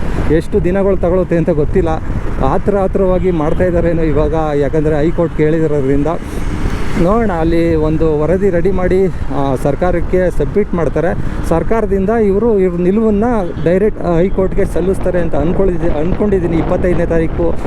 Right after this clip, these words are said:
ಆ, ಬೈಕ್ ಟ್ಯಾಕ್ಸಿ ಬೇಕಾ ಬೇಡವಾ, ಇದರಿಂದ ಏನು ಪ್ರಾಬ್ಲಮ್ ಇದೆ ಅಥವಾ ಪ್ರಾಬ್ಲಮ್ ಇಲ್ಲ ಮಾಡ್ಬೋದು, ಇದಕ್ಕಿಂತ ನಿಯಮಗಳನ್ನ ಜಾರಿ ಮಾಡ್ತೀವಿ ಅನ್ನೋದನ್ನ ತಿಳಿಸ್ಕೊಡ್ತಾರೆ ಅನ್ನೋದನ್ನ ನೋಡೋಣ.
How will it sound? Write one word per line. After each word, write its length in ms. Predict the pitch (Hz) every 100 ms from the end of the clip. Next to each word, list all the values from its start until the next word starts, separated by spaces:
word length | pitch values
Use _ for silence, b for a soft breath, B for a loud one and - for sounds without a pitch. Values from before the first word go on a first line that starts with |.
| B -
ಆ, 120 | 131
ಬೈಕ್ 280 | 127 151 170
ಟ್ಯಾಕ್ಸಿ 340 | 170 151 - 160
ಬೇಕಾ 420 | 143 156 170 160
ಬೇಡವಾ, 540 | 139 151 160 156 151 - 147
ಇದರಿಂದ 260 | 156 165
ಏನು 280 | 160 151 185
ಪ್ರಾಬ್ಲಮ್ 500 | 147 147 175 202 190
ಇದೆ 180 | 165 165 - B B
ಅಥವಾ 220 | 156 190
ಪ್ರಾಬ್ಲಮ್ 480 | 170 156 175 196 190
ಇಲ್ಲ 180 | 175 180
ಮಾಡ್ಬೋದು, 760 | 170 - 185 175 170 170 175 160
ಇದಕ್ಕಿಂತ 420 | 160 170 175 190
ನಿಯಮಗಳನ್ನ 760 | 175 160 165 208 202 185 180
ಜಾರಿ 240 | 160 151 175
ಮಾಡ್ತೀವಿ 420 | 160 151 160 170 - B B -
ಅನ್ನೋದನ್ನ 340 | 151 170 185 185
ತಿಳಿಸ್ಕೊಡ್ತಾರೆ 680 | - 226 208 202 190 196 180
ಅನ್ನೋದನ್ನ 460 | 175 170 185 127
ನೋಡೋಣ. 380 | 135 190 202